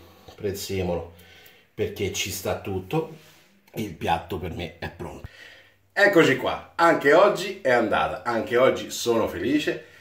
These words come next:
perché anche oggi abbiamo fatto un piatto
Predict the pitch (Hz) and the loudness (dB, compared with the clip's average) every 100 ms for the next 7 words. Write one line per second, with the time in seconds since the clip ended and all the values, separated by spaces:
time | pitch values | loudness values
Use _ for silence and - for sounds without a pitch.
0 | - - 113 - 104 101 120 131 165 151 | -20 -8 -6 -2 0 0 6 8 8 2
1 | 175 123 110 117 117 107 85 - - - | -2 -2 2 2 2 2 -2 -4 -14 -18
2 | - 120 120 - 123 101 - - - | -12 -6 -4 0 0 0 -2 -14 -20